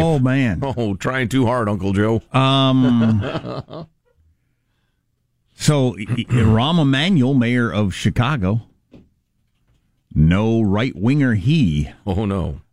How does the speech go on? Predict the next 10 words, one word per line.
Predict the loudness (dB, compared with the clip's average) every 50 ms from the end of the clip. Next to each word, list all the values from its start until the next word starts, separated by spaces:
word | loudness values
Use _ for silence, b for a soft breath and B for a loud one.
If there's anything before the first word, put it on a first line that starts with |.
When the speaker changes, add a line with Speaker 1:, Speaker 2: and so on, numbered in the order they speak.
| _ _ -4
Speaker 1:
Uh, | 0 0 2 2 2 2 0 0 2
really | 2 2 2 2 2 2 0 -2 -2
upset | -4 -8 -10 -6 -6 -4 -4 -6 -8 -10
with | -14 -16 -8 -4
Jussie | -2 -2 -2 -2 -2 -4
Smoll-, | -2 0 0 0 0 0 -4 -10
Smollett | -8 -4 -2 0 0 0 -2 -4 -4
getting | -4 -2 0 2 0 0 -2 -2
let | -4 -4 -4 -4 -4
loose. | 0 0 0 0 0 -4 -10 -18